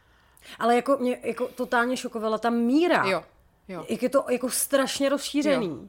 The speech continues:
Speaker 1: A
Speaker 2: Že
Speaker 1: mimochodem, jenom jak jsem mluvila ještě o té telegramové skupině, že teda to bylo v Německu, no
Speaker 2: No.
Speaker 1: tak jako pozor, ani hovno.
Speaker 2: Mhm.
Speaker 1: Teďka vyšlo nějaký nový zjištění, že ty uspávací drogy, mimochodem,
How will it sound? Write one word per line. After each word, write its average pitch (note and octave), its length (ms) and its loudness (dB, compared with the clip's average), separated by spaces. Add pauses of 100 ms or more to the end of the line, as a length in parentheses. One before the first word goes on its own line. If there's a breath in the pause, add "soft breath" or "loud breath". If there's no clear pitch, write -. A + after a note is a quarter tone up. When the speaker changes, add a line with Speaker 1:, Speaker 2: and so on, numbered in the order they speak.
(760 soft breath)
Speaker 1:
A B3 60 6
Speaker 2:
Že A#3+ 100 0
Speaker 1:
mimochodem, C4 480 2
jenom B3+ 160 0
jak A#3+ 120 -2
jsem B3+ 120 -2
mluvila A#3+ 260 2
ještě A3+ 220 -6
o A3 80 -6
té G3+ 100 -14
telegramové A#3 560 -2
skupině, G#3+ 480 -4
že G3+ 120 -4
teda G#3 180 -2
to G#3 120 -12
bylo G3 180 -4
v G3 40 -4
Německu, A#3 420 -4
no G3+ 100 -4
Speaker 2:
No. G3+ 60 -4
Speaker 1:
tak G3+ 140 -2
jako A#3 240 -2
pozor, B3+ 480 0
ani B3 180 -2
hovno. A3+ 540 -2 (420)
Speaker 2:
Mhm. G3+ 380 -10
Speaker 1:
Teďka A#3 460 2
vyšlo A3+ 300 -2
nějaký A#3 280 0
nový A#3+ 260 -2
zjištění, G#3 600 -2
že G#3 480 2
ty A#3+ 100 -2
uspávací A3+ 560 0
drogy, A3+ 520 0 (240 loud breath)
mimochodem, A3 640 -2